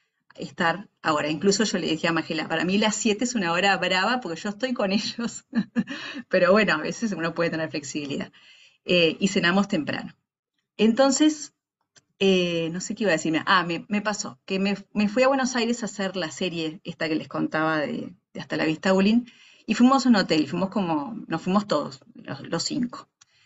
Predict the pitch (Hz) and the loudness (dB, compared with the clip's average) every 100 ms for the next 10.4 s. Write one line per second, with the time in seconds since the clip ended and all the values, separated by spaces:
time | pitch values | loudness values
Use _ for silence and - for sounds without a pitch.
0 | _ _ _ - 160 156 151 - - - | _ _ _ 0 2 4 2 -2 -8 -12
1 | _ 170 180 175 170 151 147 156 135 - | _ -2 0 2 0 0 -4 -4 -8 -10
2 | - _ _ _ - - _ _ _ _ | -16 _ _ _ -20 -20 _ _ _ _
3 | _ - 240 320 - 339 330 269 - - | _ 4 4 4 4 4 4 2 0 2
4 | 220 254 262 196 165 - 165 180 - _ | 4 6 4 0 -2 -6 -4 -4 -4 _
5 | _ _ _ - 131 131 - - - - | _ _ _ -10 -10 -10 -14 -12 -8 -2
6 | 220 202 247 247 247 196 180 185 170 165 | 2 6 6 4 0 -2 -4 -4 -4 -2
7 | 160 185 - _ _ _ - - 156 160 | -2 -4 -10 _ _ _ -12 -6 -2 -2
8 | 185 170 160 170 208 214 202 180 165 180 | 0 -2 -2 0 2 2 0 0 -2 -4
9 | - - - 214 208 - 170 156 - 156 | -6 -8 -2 0 0 0 -2 -2 -4 -2
10 | 180 180 175 | -2 -2 -6